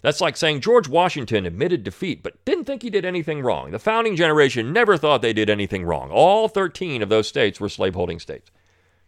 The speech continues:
All thirteen. There wasn't one that wasn't <laughs> when the Peace of Paris was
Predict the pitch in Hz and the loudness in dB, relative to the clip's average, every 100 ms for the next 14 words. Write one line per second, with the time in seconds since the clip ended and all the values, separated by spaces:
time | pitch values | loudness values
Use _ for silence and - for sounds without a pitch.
0 | _ _ _ _ _ _ _ - 170 226 | _ _ _ _ _ _ _ 0 4 6
1 | 233 233 294 202 - _ _ _ _ _ | 4 2 -6 -8 -18 _ _ _ _ _
2 | _ - 147 170 170 120 196 247 - 214 | _ 0 4 4 2 2 2 2 -2 0
3 | 233 127 143 - _ _ _ - - 185 | 0 -2 -4 -10 _ _ _ -10 -2 -2
4 | 151 135 _ _ _ 117 131 131 - - | -2 -8 _ _ _ -2 0 0 -4 -4
5 | 190 190 - - 160 - 170 160 120 117 | -4 -2 -6 -2 -2 -2 -2 0 0 -2
6 | - 113 117 110 113 - - | -4 0 2 0 -4 -12 -14